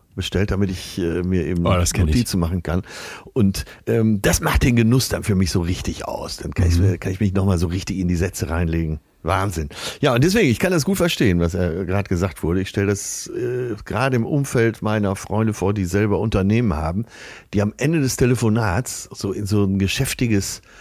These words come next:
Speaker 1: äh, "Tschüss, ciao, jo, da fehlt nur noch, dass sie sagen, ich schicke
Speaker 2: Ja.
Speaker 1: dir einen Vertrag zu, tschüss, ja,
Speaker 2: Ja.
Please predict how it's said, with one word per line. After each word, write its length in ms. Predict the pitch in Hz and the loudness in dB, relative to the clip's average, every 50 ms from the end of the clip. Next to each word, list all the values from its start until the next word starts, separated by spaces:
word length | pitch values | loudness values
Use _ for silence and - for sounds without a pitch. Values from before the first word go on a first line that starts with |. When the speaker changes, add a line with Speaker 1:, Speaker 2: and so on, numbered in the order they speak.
| - - - - - | -20 -20 -20 -16 -6
Speaker 1:
äh, 200 | - 123 110 107 | -2 0 0 2
"Tschüss, 260 | - - 202 202 - - | 2 2 0 0 0 0
ciao, 460 | - 165 143 156 156 165 156 - _ - | 0 0 2 2 2 0 -2 -4 _ -2
jo, 300 | 135 131 156 175 170 - - | 0 2 2 2 0 -2 -4
da 140 | - 139 120 | -2 -2 0
fehlt 180 | - 180 175 170 | 2 2 2 2
nur 80 | 180 | 2
noch, 140 | 190 190 170 | 2 4 2
dass 100 | 170 151 | 2 2
sie 100 | 160 147 | 2 2
sagen, 320 | 135 151 147 147 139 123 | 2 2 2 2 2 0
ich 120 | 127 123 - | 0 -2 0
schicke 140 | - 82 80 | 2 2 4
Speaker 2:
Ja. 40 | |
Speaker 1:
dir 60 | - 135 | 4 4
einen 80 | 123 | 2
Vertrag 340 | - 123 - 139 139 147 - | 2 0 0 0 0 0 0
zu, 160 | - 107 110 | 2 2 2
tschüss, 400 | 117 - - 147 135 - - - | 2 0 -2 -2 -2 -4 -6 -6
ja, 220 | - 120 131 156 - | -2 0 0 2 2
Speaker 2:
Ja. 180 | 85 85 - | 2 2 0